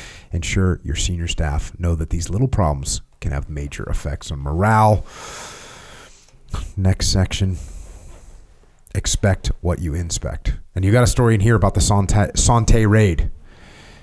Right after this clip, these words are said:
And, uh, the commander of that raid, we actually had a guy, a Sante raider,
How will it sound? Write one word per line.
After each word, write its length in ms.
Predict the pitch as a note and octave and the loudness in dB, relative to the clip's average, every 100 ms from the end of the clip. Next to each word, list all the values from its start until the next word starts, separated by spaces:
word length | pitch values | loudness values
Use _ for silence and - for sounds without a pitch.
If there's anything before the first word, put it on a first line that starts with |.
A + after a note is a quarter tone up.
| - | -14
And, 320 | - F2 E2+ E2 | -4 -2 0 0
uh, 340 | D#2+ D#2 D2+ - - | 0 2 0 -4 -6
the 140 | F2 | -4
commander 400 | - F2+ F#2 G2 | 0 4 4 4
of 80 | D#2+ | 4
that 160 | D#2+ C2 | 2 2
raid, 140 | E2 | 2
we 120 | E2 | 2
actually 160 | F#2 - | 0 0
had 100 | D#2+ | 0
a 40 | |
guy, 300 | D#2 E2 D#2+ - - - | 0 0 0 -4 -12 -6
a 60 | - | -2
Sante 420 | - F2 - F2 | 0 2 2 4
raider, 320 | F#2 F#2 D2 | 4 2 -2